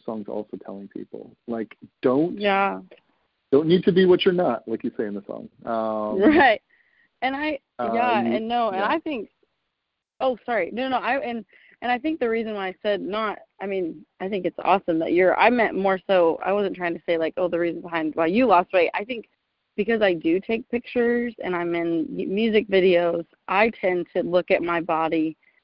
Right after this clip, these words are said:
Speaker 2: image more in, like, a vanity way of, like, I <laughs> wanna look good because of that. And I don't know that that's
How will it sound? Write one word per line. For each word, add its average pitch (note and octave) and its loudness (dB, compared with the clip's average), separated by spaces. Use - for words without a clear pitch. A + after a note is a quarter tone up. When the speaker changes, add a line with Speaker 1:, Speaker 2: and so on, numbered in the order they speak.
Speaker 2:
image E3 -2
more E3+ 0
in, D#3+ 0
like, D#3 -4
a D3+ -2
vanity E3+ 0
way C3 -2
of, D#3 -4
like, D3 -4
I F#3 6
<laughs> - -2
wanna D#4+ 6
look C4 2
good B3 0
because A#3 -4
of G3 -8
that. G3+ 0
And F#3 -6
I G#3 -2
don't A3+ -4
know G#3 -4
that B3+ 0
that's G#3+ -2